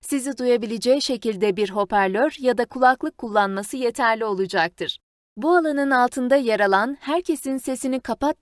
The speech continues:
düğmesi ile öğrencilerinizin tamamının mikrofonlarını kapatabilir,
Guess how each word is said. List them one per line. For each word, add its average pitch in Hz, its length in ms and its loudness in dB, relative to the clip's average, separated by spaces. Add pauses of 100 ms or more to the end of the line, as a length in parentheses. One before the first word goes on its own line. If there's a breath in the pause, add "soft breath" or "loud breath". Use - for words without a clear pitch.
düğmesi 214 440 -2
ile 165 280 -2 (220)
öğrencilerinizin 269 1000 2
tamamının 262 680 0
mikrofonlarını 247 840 0
kapatabilir, 247 800 0